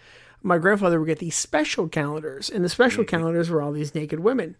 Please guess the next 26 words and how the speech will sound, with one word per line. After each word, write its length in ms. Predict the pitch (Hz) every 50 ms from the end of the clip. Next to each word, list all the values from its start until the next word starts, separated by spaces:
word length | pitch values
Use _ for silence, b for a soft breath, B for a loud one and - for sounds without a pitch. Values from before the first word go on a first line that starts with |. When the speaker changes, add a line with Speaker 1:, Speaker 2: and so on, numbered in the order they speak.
| _ b b b b b b
Speaker 2:
Right. 300 | b 190 202 185 151 143 -
Speaker 1:
You 120 | 180 175
know? 120 | 170 165
Speaker 2:
Like 240 | 160 156 165 175 -
brownies, 540 | - 101 107 110 107 98 90 90 85 76 -
special 380 | - - - 117 117 - 139 123
brownies. 580 | 110 120 113 113 117 117 117 123 123 107 101 98
Like, 200 | 110 107 104 - -
you 200 | 113 113 113 110
give 320 | 98 110 120 135 139 123
the 80 | 113 107
squares 840 | - - - - 120 123 120 123 131 127 127 131 123 120 - - - b b b b b b
regular 400 | 101 107 120 120 139 135 135 127
brownies, 560 | 113 131 131 127 131 139 139 139 139 127 -
and 120 | 104 101 101
you 80 | 95
give 220 | 92 101 113 110 113
your 140 | 107 101
buddies 420 | 95 95 107 104 107 110 98 90 -
the 140 | - 90 85
special 380 | - - - 120 - - 104 -
Speaker 1:
Special 180 | 160 - 160
Speaker 2:
brownies. 300 | 139 139 139 143 151 151 -
Speaker 1:
brownies. 100 | - -
<laughs> 40 | 269
Or 220 | 240 185 165 156